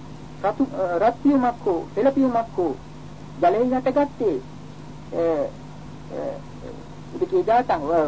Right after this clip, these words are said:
ජලයේ වැඩුණේ, ජලයේ උපන්නේ, ජලයේ හට, හටගත්තේ, ජලයේ වැඩුණේ, අ, ජලයෙන් පැන නැගී, අ, ජලයෙන් නොතෙත් නොපිලිටිව පවතීද?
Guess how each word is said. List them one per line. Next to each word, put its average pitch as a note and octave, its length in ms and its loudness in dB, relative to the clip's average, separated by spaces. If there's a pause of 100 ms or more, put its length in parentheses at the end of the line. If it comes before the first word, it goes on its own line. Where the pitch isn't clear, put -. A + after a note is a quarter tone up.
ජලයේ G#3+ 380 4
වැඩුණේ, G#3+ 380 6 (120)
ජලයේ F#3+ 420 4
උපන්නේ, B3 460 6
ජලයේ G3+ 320 4
හට, F#3 140 -4 (120)
හටගත්තේ, F#3 640 2 (140)
ජලයේ F#3 300 2
වැඩුණේ, C4 360 4 (600)
අ, E3+ 120 -6 (340)
ජලයෙන් C4+ 340 6
පැන C4 200 6
නැගී, A3 360 6 (1200)
අ, - 80 -8 (200)
ජලයෙන් A#3 360 6
නොතෙත් B3+ 320 2 (100)
නොපිලිටිව C4+ 540 4 (140)
පවතීද? A3 520 2